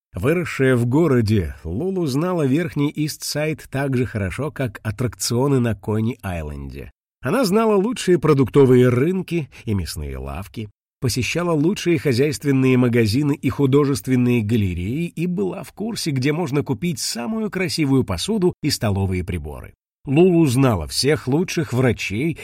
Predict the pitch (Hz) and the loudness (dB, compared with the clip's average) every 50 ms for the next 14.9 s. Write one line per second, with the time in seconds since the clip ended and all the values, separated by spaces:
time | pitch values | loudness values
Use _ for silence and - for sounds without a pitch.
0 | - - - - - 90 87 82 71 - - 82 71 69 82 98 98 87 82 82 | -8 -6 -6 -6 -6 -6 -8 -8 -8 -10 -10 -12 -10 -8 -8 -6 -6 -6 -4 -6
1 | 104 113 110 - - - 107 - - - - - - 135 135 165 254 - - 160 | -6 -6 -8 -8 -10 -12 -12 -12 -16 -20 -20 -12 -6 -4 -2 -2 -2 -2 -4 -4
2 | - - 175 147 - 117 113 151 214 - - - 151 151 - 139 123 - 107 101 | -2 -2 -2 -2 -2 0 0 0 0 -2 -4 -4 -4 -2 -2 -4 -4 -2 -2 -2
3 | 98 104 107 104 117 113 98 - 92 82 76 78 78 78 76 69 71 67 62 58 | 0 0 0 0 0 0 -2 -2 -4 -6 -8 -8 -8 -10 -10 -10 -12 -12 -14 -14
4 | - - - _ _ _ _ _ - 175 156 139 151 175 180 180 170 147 139 123 | -16 -18 -20 _ _ _ _ _ 0 0 2 4 4 4 2 2 4 2 2 2
5 | 117 123 123 101 - - - - 147 147 135 120 107 107 113 123 131 135 113 104 | 2 0 -2 -4 -6 -12 -4 0 2 4 4 4 4 2 2 4 4 4 2 2
6 | 82 76 67 - 78 69 67 58 - - _ _ _ _ _ _ _ _ _ - | 0 -4 -8 -12 -14 -14 -14 -14 -16 -18 _ _ _ _ _ _ _ _ _ -6
7 | 123 120 131 127 123 139 139 - - 135 131 123 - - 127 117 110 - - - | -2 0 2 2 2 2 0 0 0 0 0 0 -2 -2 -2 -2 -2 -2 -4 -2
8 | 117 101 107 123 113 - - 107 87 - 87 - - - 85 85 87 92 120 123 | -2 -2 -2 -4 -6 -6 -6 -6 -4 -4 -8 -10 -10 -8 -8 -8 -4 -4 -2 0
9 | 127 135 113 - 120 117 98 92 90 85 - 139 117 - 127 98 78 73 73 76 | 0 0 0 0 0 0 0 0 -2 -2 -4 -2 0 0 0 -2 -2 -4 -4 -4
10 | 101 104 98 101 107 117 104 80 69 58 55 53 50 50 - _ _ _ _ _ | -2 -2 0 0 0 -2 -2 -4 -6 -10 -12 -14 -16 -16 -20 _ _ _ _ _
11 | _ _ 113 117 117 110 104 - 123 117 123 127 123 123 120 117 120 107 - - | _ _ -2 0 0 0 2 2 2 4 4 6 6 6 4 4 2 0 0 -4
12 | - 113 117 110 104 131 185 196 139 98 80 - - - 92 90 101 135 143 - | -4 -4 -2 -2 0 0 0 0 0 -2 -6 -8 -10 -8 -6 -2 -2 -2 0 0
13 | - 139 131 131 180 208 208 143 117 104 95 87 101 92 82 80 80 71 - 80 | 0 0 2 2 0 -2 0 0 0 0 0 -2 -4 -4 -4 -6 -8 -8 -8 -10
14 | 76 71 71 - - - 78 73 78 69 64 62 92 117 131 135 135 | -10 -10 -10 -10 -8 -8 -8 -8 -8 -10 -10 -10 -10 -10 -10 -12 -12